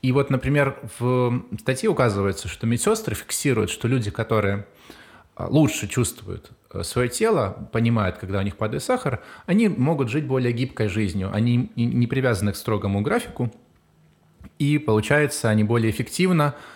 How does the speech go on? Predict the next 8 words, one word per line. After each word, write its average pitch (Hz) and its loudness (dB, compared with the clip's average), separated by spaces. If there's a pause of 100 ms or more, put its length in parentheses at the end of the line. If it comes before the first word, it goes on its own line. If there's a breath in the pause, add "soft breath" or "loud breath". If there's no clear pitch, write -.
(220 loud breath)
применяют 135 4
свои 117 0
стратегии 147 0
по 131 0
взаимодействию 117 2
с - -4
этой 98 -4
болезнью, 95 0